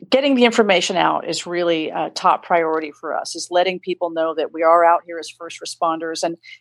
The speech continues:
and I wanna just say that we're not against the idea of psychotherapy. I think therapy has a great place. There's something about a first responder being able to connect with a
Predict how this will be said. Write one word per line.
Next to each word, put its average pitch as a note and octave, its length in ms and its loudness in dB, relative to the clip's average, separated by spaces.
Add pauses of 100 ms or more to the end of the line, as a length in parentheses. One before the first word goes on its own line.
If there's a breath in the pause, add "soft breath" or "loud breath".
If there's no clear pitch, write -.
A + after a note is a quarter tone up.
and A#3 80 4
I C4 80 6
wanna C#4 240 -2
just G#3+ 240 -8
say F3+ 200 0
that D#3+ 180 -4 (120)
we're G3+ 340 0
not G#3 280 2
against F#3 500 -6
the E3 140 -4
idea E3 420 0
of D3 80 -4
psychotherapy. C#3+ 800 -2
I D3 100 -2
think D#3+ 220 -8
therapy E3+ 340 0
has E3+ 140 -4
a - 40 -14
great D#3+ 280 -4
place. - 520 -2 (480)
There's G3 200 2
something A3+ 440 2
about F#3 340 4
a E3+ 40 2
first F3 280 -4
responder E3+ 440 0
being E3+ 180 -2
able E3 180 -4
to - 60 -14
connect D#3+ 300 -4
with - 80 -12
a D#3 60 -12